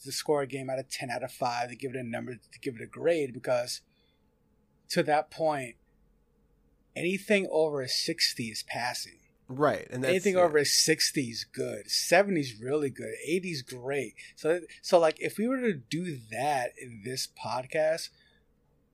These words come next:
Speaker 1: it wouldn't be Game Pass or Pass. It, it'd just be play all these games 'cause they're all pretty, pretty much fine.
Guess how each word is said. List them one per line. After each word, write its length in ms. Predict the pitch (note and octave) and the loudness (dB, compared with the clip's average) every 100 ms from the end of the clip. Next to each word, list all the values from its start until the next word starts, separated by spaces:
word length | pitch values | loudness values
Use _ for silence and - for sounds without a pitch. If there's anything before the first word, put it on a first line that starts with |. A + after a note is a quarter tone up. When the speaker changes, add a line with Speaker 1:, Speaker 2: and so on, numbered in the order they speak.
| _ _ _ _ F3+ C3 - | _ _ _ _ -18 -8 0
Speaker 1:
it 80 | |
wouldn't 300 | F3 A3 G#3 | 2 2 0
be 100 | D#3+ | -2
Game 320 | D#3 D3+ D3+ D3 | -4 -2 -2 0
Pass 320 | D3+ C#3 C3+ | 2 2 2
or 60 | |
Pass. 340 | A#2+ D#3 C3 - | -2 0 0 -2
It, 160 | D3+ | -6
it'd 140 | D#3+ D3+ | -6 -6
just 160 | D#3 | -6
be 160 | D#3 C3 - | -6 -10 -4
play 200 | G3 F#3+ | 0 4
all 240 | D#3 E3 | 6 6
these 160 | D#3 C#3+ | 2 -4
games 360 | C#3+ D3 A2+ | -4 -4 -8
'cause 100 | - | -8
they're 120 | C3 C3 | 0 4
all 320 | C3+ C#3+ - | 4 4 0
pretty, 380 | - - D3 C3+ - _ | -10 -8 -8 -8 -12 _
pretty 180 | - E3 | -8 -4
much 220 | C#3+ B2+ | -2 -4
fine. 440 | - - B2 - | -6 -6 -6 -10